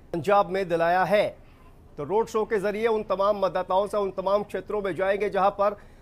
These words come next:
आ, आ, जो तमाम मतदाता हैं पंजाब के, उनको धन्यवाद किया जाएगा। मनीष सिसोदिया डिप्टी सीएम दिल्ली के, वो भी अरविंद केजरीवाल के साथ मौजूद हैं।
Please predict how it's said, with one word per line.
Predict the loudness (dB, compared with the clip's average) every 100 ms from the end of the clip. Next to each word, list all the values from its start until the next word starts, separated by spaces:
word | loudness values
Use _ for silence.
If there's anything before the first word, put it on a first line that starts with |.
| -10
आ, | -2 0 0 -6 -20 -20 -20 -20 -6
आ, | -2
जो | -2 -2
तमाम | 0 4 4
मतदाता | 2 2 2 2 4
हैं | 4
पंजाब | 2 0 0 0
के, | -6
उनको | -6 -8 -2 0 0 -4 -16 -16
धन्यवाद | -10 -4 2 4 2 0 -12 -20 -20 -20 -20 -20 -10
किया | -4 0
जाएगा। | 0 0 0 -2 -6 -20 -20 -20 -20 -16
मनीष | -8 -6 -6 -6
सिसोदिया | -10 -10 -8 -6 -4 -2 -4 -10 -20 -20 -20 -16 -14
डिप्टी | -10 -8
सीएम | -6 -2 -2 -4 -10 -20 -20 -20 -20 -20 -12
दिल्ली | -8 -4 -4
के, | -2 -2
वो | -4 -6
भी | -6 -6 -8 -10
अरविंद | -8 -8 -8
केजरीवाल | -8 -6 -4 -4 -4
के | -8
साथ | -4 -4 -4
मौजूद | -6 -4 -4
हैं। | -4